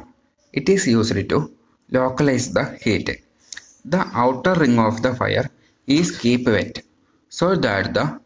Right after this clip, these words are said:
heat is concentrated in middle of the earth. Sprinkler എന്നുള്ളത് ഹോളുകളോട് കൂടിയ ഒരു പാത്രമാണ്. ഇതുപയോഗിക്കുന്നത് heat localize ചെയ്യുന്നതിന് വേണ്ടിയാണ്. അതായത്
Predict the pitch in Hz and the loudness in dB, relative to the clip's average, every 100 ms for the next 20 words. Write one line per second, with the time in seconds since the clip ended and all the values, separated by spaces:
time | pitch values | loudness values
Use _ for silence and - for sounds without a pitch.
0 | _ - 151 160 170 196 - 110 101 104 | _ -6 -2 0 2 0 0 0 0 0
1 | 110 101 101 92 95 147 269 _ - - | 0 2 0 0 0 0 -2 _ -20 -8
2 | - 196 127 120 113 87 117 135 - - | 0 2 4 4 4 2 0 -2 -4 -12
3 | _ - 135 - - - _ _ _ _ | _ -4 -4 -2 -6 -8 _ _ _ _
4 | - _ _ _ - - 135 131 139 170 | -20 _ _ _ -20 -8 0 2 2 2
5 | 180 - 113 104 98 92 131 - _ _ | 0 0 2 2 0 0 -2 -4 _ _
6 | _ _ _ _ - 143 156 165 165 165 | _ _ _ _ -2 2 2 2 2 2
7 | 175 98 104 107 - - - 143 170 117 | 2 2 2 0 -2 -8 -4 -2 0 2
8 | 104 - 120 113 90 - - _ _ _ | 0 0 0 0 0 -4 -10 _ _ _
9 | - _ - 202 127 110 104 - 98 98 | -20 _ -2 2 4 2 2 -2 -2 -2
10 | 135 156 _ _ _ - 151 156 185 151 | -2 -4 _ _ _ -6 -2 0 2 2
11 | 117 120 135 160 - 113 104 101 95 120 | 2 0 0 0 -2 0 2 2 2 2
12 | 113 101 90 80 76 - _ - _ - | 2 2 0 -2 -6 -14 _ -20 _ -4
13 | 139 135 92 87 | 0 0 0 0